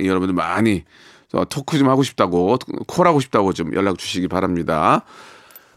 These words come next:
자, 첫 번째 전화 연결할 분은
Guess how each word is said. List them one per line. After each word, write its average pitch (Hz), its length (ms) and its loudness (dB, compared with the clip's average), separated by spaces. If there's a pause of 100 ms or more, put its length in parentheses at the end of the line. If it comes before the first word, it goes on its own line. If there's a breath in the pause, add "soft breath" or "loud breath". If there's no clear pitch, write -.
(180)
자, 147 420 4
첫 - 160 -6
번째 196 880 4
전화 156 260 2
연결할 147 340 4
분은 147 320 0